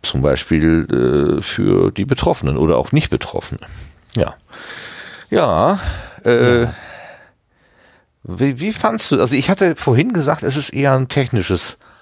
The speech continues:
Speaker 1: ein technischer Abschnitt. Also für alle Neuzuhörenden vielleicht, äh, wir lesen immer so zehn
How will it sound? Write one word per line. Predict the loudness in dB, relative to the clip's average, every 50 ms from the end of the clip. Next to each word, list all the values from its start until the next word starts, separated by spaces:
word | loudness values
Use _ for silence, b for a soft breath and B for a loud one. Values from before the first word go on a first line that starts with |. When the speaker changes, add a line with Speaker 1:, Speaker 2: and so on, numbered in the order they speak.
| b b b b _ _ 0
Speaker 1:
ein | 0 2 2 2
technischer | 0 0 0 0 0 0 0 -2 -2
Abschnitt. | -4 -6 -6 -2 0 0 0 -2 -4 -10 B B B B B B B B B B
Also | B 2 2
für | 2 2 2
alle | 2 4 4 4
Neuzuhörenden | 4 4 2 2 2 0 2 4 4 4 4 2 2 0 -2 -2
vielleicht, | -2 0 2 2 2 2 0
äh, | 0 0 2
wir | 2
lesen | 2 2 2 2 0
immer | 0 2 2 2
so | 2 0
zehn | 0 0 0 2 2 2 2 0